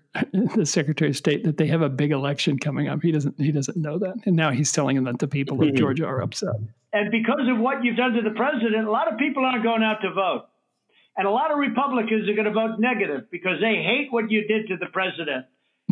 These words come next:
Speaker 3: Okay? They hate it. And they're gonna vote. And if you would be respected, if really respected, if this thing could be straightened out before the election. You have a big election coming up on Tuesday.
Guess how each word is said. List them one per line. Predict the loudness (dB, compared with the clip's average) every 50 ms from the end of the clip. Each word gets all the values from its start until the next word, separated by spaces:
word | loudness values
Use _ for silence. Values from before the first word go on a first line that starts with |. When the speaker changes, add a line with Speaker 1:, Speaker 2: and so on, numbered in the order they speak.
| -2 -2 -2
Speaker 3:
Okay? | -4 -2 0 0 0 0 -2 -2 -2
They | 0 2 2
hate | 2 2 0 0 -2 -4
it. | -6 -10 -18 -20 _ _ _ _ _ _ _ -6
And | -4 0 0
they're | 2 2
gonna | 2 2 2 2
vote. | 2 0 0 -2 -4 -8 -12 -12 _ -4
And | -2 -2 -2 -4 -8 -8
if | -8 -8 -6 -4
you | -2 0 0 2
would | 0 0 -2 0
be | 0 2 2 2 2 0 -2 -6 -10 _ _ _ _ _ _ _ _
respected, | -6 -4 -2 -2 -2 -4 -4 -2 -2 0 0 -2 -2 -2 -2 -2 -2 -2 -4 -6 -4
if | -4 -4 -4 -4
really | -6 -4 -2 -2 0 0 0 0 0 0
respected, | 0 -2 -4 -4 -4 -2 -2 -2 -2 -2 -2 -2 -2 -2
if | -4 -4 -4 -2
this | -2 -2 -2 -2
thing | -2 -2 0 0
could | 0 -2 -2
be | -2 -4 -6 -4 -2
straightened | -2 0 0 0 -2 -2 -2 0
out | 0 2 2 0 -2 -2 -6 -10 -18 _ _ _ _ _ _ _ _ -4
before | -2 -2 0 0 0 0 2 2
the | 2 2
election. | 2 2 2 0 -2 -2 -4 -6 -4 -2
You | 0 0
have | 0
a | 0 0 0
big | 0 0 0
election | 0 0 0 0 -2 -2 -2 -2 0 0
coming | 0 0 0 0 0 0
up | 0 0 0
on | -2 -2 -2
Tuesday. | -4 -4 -4 -4 -4 -6 -6 -8 -8